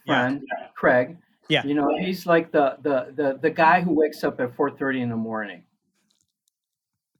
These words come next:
Speaker 2: And he works hard, like, and he, it's sort of like he probably, like, every five, I don't know what his increments are, but probably
Speaker 1: <laughs>
Speaker 2: every few min-, it's like, on to the next thing.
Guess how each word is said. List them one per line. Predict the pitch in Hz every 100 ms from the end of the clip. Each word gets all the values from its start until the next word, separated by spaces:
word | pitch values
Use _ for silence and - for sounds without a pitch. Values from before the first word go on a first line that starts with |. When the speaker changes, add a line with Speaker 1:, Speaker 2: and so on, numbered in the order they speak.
| _ _ _ -
Speaker 2:
And | 165 170
he | 170 196
works | 185 175 - -
hard, | 170 165 180 156
like, | 143 -
and | 156 156
he, | 151 143 170
it's | 156 - -
sort | 180
of | 170
like | 156
he | - 190
probably, | - 170 175 165
like, | 151 147 160
every | 165 175 170
five, | - 156 156 160
I | 180
don't | 180
know | 165 156 - -
what | 160 165
his | 151 175
increments | 170 170 143 117 107 -
are, | 117 104 101
but | 147 123
probably | - 165 165 147
Speaker 1:
<laughs> | 156
Speaker 2:
every | 165 185 175
few | 185 170 170 - -
min-, | 175 165
it's | 165 -
like, | 156 151
on | 151 165
to | 170
the | 131
next | 135 135 -
thing. | 110 101